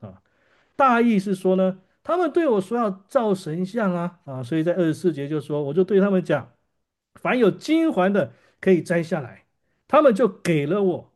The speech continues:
我把金环扔在火中，这牛犊便出来了啊。我想这个大概是人类历史中最烂的谎言啊，这个比小学生说，“哎，我的暑假作业被狗吃掉了”，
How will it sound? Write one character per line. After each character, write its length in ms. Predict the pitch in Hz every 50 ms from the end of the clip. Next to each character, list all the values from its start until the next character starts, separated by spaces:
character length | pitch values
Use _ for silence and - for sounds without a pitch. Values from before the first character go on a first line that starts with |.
| _
我 180 | - 147 165 196
把 240 | 190 165 143 120 113
金 320 | - - - 226 240 226
环 240 | 185 160 160 175 - _ _
扔 440 | _ - 254 269 302 302 302 302 285
在 220 | 254 285 233 202
火 240 | 170 - 143 135 139
中， 320 | 127 165 170 180 214 240 - _ _ _ _ _ _
这 140 | - - 196 170 151 - - -
牛 320 | 175 135 139 143 165 170
犊 180 | 160 123 120 120
便 340 | 120 151 143 131 113 104 - _
出 200 | - - 151 151
来 160 | 131 113 104
了 60 | 101
啊。 500 | 101 - - - _ _ - 95 92 - _ _ _ _ _ _ _ _ _ _ _ -
我 100 | 180 240
想 180 | 269 226 208 196
这 80 | 254
个 100 | 226 214
大 140 | 196 233 220
概 160 | 214 208 196
是 120 | 190 208 190
人 220 | 165 160 156 180
类 160 | 196 196 180
历 160 | 180 202 185
史 160 | 170 - 127 123
中 240 | 143 156 156 160
最 220 | 160 - 202 185 165
烂 360 | 156 160 185 214 202 165 139
的 80 | 127 123
谎 260 | 117 - 107 98 98 95
言 180 | 95 98 98 -
啊， 240 | - 113 101 104 - _ _
这 180 | - - 202
个 80 | 214 -
比 200 | 165 - 185 185
小 320 | 190 - - 165 143 147
学 200 | 135 - 147 156
生 220 | 170 - 180 180 185
说 220 | 175 175 165 - - _ -
，“哎， 120 | - -
我 100 | - 147
的 120 | 151 160 151
暑 200 | 156 - 127 135
假 220 | - 196 180 165
作 160 | 160 165 156
业 80 | 156 156
被 140 | 156 175 156
狗 160 | - 127 123
吃 240 | 117 - - - 160
掉 240 | 156 160 143 127 117
了”， 120 | 117 -